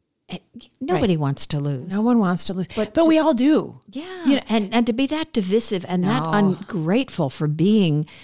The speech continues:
Speaker 1: an, an American and it just,
Speaker 2: And
Speaker 1: oh
Speaker 2: being
Speaker 1: my
Speaker 2: a
Speaker 1: goodness.
Speaker 2: president for four years and
Speaker 1: Yeah, and s-, screwing it up.
Speaker 2: And then teaching children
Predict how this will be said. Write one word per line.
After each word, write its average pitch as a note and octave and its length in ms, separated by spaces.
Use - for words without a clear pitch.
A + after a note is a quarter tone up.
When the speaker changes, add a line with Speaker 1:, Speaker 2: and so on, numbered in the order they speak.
Speaker 1:
an, D#3+ 120
an D#3+ 160
American D#3+ 680
and D#3 140
it E3 200
just, - 340
Speaker 2:
And F#3 80
Speaker 1:
oh - 20
Speaker 2:
being G3+ 140
Speaker 1:
my - 40
Speaker 2:
a - 40
Speaker 1:
goodness. F3+ 100
Speaker 2:
president F3+ 240
for E3+ 100
four D3 180
years D#3 440
and D3+ 140
Speaker 1:
Yeah, B3+ 500
and F#3 200
s-, - 140
screwing C4+ 440
it G3 120
up. D4 260
Speaker 2:
And B3 180
then D#4+ 120
teaching A#3 400
children G#3 760